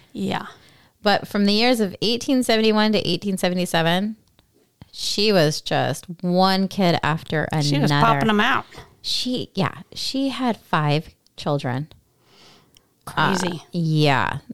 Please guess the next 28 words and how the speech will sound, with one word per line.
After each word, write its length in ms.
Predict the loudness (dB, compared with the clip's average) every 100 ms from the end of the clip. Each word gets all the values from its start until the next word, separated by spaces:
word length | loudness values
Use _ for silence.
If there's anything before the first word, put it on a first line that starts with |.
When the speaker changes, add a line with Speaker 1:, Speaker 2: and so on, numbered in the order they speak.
| -10
Speaker 2:
Uh, 480 | -2 0 2 2 0 -4 -12 _ _ _ _ _ _ _ _ -12
she 220 | -2 0
had, 500 | 2 2 2 2 0 -8 _ _ _ _ _ _ -18 -16 -18 -2
within 400 | -2 0 2 2
that, 320 | 2 0 -4 -4
of 180 | -4 -2
her 120 | -4
five, 420 | 0 2 2 0
the 100 | -4
second 440 | -2 -2 -2 -4 -4
one, 400 | -4 -4 -4 -8 _ _
which 180 | -8 -4
was 320 | -2 -4 -6 -18 _
a 140 | -12
boy. 480 | -12 -12 -2 0 0
Her 120 | 0
first 220 | 0 2 2
one's 180 | 0
a 60 | 0
daughter. 400 | 0 0 -2 -8 -14 -20 -10 -6
The 60 |
second 380 | 0 0 2 2
one 140 | 0
was 180 | 0 -2
a 60 | -6
son. 440 | -2 -2 -2 -4 -10 _ -20 _ _ -2
Um, 640 | 2 4 4 2 0 -6 -12 _ _ -8
just, 240 | -6 -6